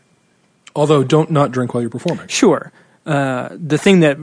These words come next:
Speaker 2: actually, that's honestly what gets a lot of people in trouble when you have alcohol on stage, is because you are thirsty and you
Speaker 1: Right.
Speaker 2: tend to imbibe, um,
Speaker 1: Right.
Speaker 2: alcohol at the rate that you would imbibe water,
Speaker 1: <clears throat> Yep.
Speaker 2: and then things get messy. Um,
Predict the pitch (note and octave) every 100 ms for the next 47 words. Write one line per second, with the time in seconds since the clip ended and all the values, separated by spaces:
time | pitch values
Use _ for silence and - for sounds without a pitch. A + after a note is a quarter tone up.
0 | D#3 E3+ - D3+ D3 D3+ - F#3+ E3+ D3+
1 | C#3 C3+ C3+ C#3+ - C#3+ C3+ C#3 C3 B2+
2 | - C3 B2+ C3 C3 C3 C3 B2 D3 E3+
3 | C3+ C3 B2 - B2+ A#2+ B2+ - - C3+
4 | C3 D#3 F#3+ - - G#3 F#3+ - B2+ C3
5 | - C#3+ C3+ C3+ D3 C#3+ C3+ C#3 C3 C#3+
6 | C3+ A#2+ B2+ C3 C3 C3 B2+ - C#3+ C3
7 | B2 G#2 - D3+ C#3 B2+ B2+ B2 D3 -
8 | C3+ C3 B2+ B2+ B2+ B2+ - - A#3 B3+
9 | B3 A3 - - - - D#3 D3+ D3 C#3+
10 | C#3 C3+ C3 B2+ - C#3+ C3+ B2+ - B2
11 | - - _ _ _ C#3 B2+ A#2+ - -
12 | A#2 _ - - _ D3+ D3 C#3+ C3+ C3